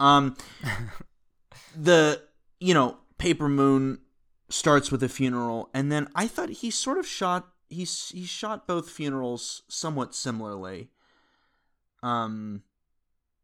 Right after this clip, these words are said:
Speaker 2: Yeah.
Speaker 1: And the focal point in this is Sybil Shepherd's mother, of course, you know, so moved by her grief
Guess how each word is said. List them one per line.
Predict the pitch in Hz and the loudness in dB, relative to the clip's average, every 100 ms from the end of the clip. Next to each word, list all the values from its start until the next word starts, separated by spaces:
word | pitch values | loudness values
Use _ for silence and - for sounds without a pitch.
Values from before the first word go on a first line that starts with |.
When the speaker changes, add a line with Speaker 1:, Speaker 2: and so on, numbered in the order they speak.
| _ _ _ _ - | _ _ _ _ -14
Speaker 2:
Yeah. | 107 95 | -6 -2
Speaker 1:
And | 127 123 117 117 110 - _ _ _ _ _ - | 0 0 -2 -4 -8 -14 _ _ _ _ _ -4
the | 131 | -4
focal | 135 - 151 147 151 | -4 0 0 0 -2
point | - 139 120 113 113 _ _ _ _ - | -4 -6 -4 -4 -6 _ _ _ _ -8
in | 123 | -4
this | 120 113 - | -4 -4 -8
is | 117 | -10
Sybil | - 127 110 | -8 -8 -8
Shepherd's | - 117 123 104 - | -6 -6 -6 -10 -6
mother, | 117 113 107 | -6 -6 -8
of | 107 | -10
course, | - 117 107 - - _ _ _ - | -14 -14 -12 -14 -18 _ _ _ -8
you | 120 | -8
know, | 104 92 _ _ _ _ _ _ _ _ | -8 -12 _ _ _ _ _ _ _ _
so | - - 139 | -12 -4 -2
moved | 123 123 117 107 104 - _ _ _ _ _ _ _ _ _ _ - | 0 0 0 -4 -12 -20 _ _ _ _ _ _ _ _ _ _ -4
by | 117 | -2
her | 113 104 | -2 -4
grief | 98 113 110 107 - - | -6 -4 -4 -4 -10 -20